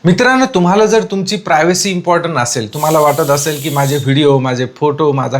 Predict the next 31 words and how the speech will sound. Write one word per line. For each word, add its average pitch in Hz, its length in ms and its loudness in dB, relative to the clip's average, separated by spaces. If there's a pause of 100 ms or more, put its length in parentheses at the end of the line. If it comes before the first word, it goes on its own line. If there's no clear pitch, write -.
(140)
टेक्स्ट 160 320 0
हा 139 60 2
इम्पॉर्टंट 143 480 0
आहे, 139 220 -2 (460)
तो 165 60 -2
माझ्यासाठीच 160 760 0 (100)
असला 170 320 2
पाहिजे, 165 420 0
लोकां-, 156 400 0 (100)
याचा 143 200 -4
काही 180 180 -4
दुरुपयोग 175 480 -2
झाला 143 300 -2
नाही 156 180 -6
पाहिजे, 120 320 -4 (420)
यासाठी 214 680 -2
Facebook-च्या 175 500 -2
सेटिंगमध्येच 185 840 -2 (220)
काही 143 240 0
ऑप्शन्स 139 560 -2
आहेत, 110 260 -4
ते 190 80 4
नक्की 208 260 2
तुम्ही 226 240 0
ट्राय 185 280 0
करा. 180 240 0 (400)
त्यापैकी 214 400 0
जर 233 140 2
तुम्ही 240 240 -2
पब्लिक 220 540 0
ठेवलं 202 360 2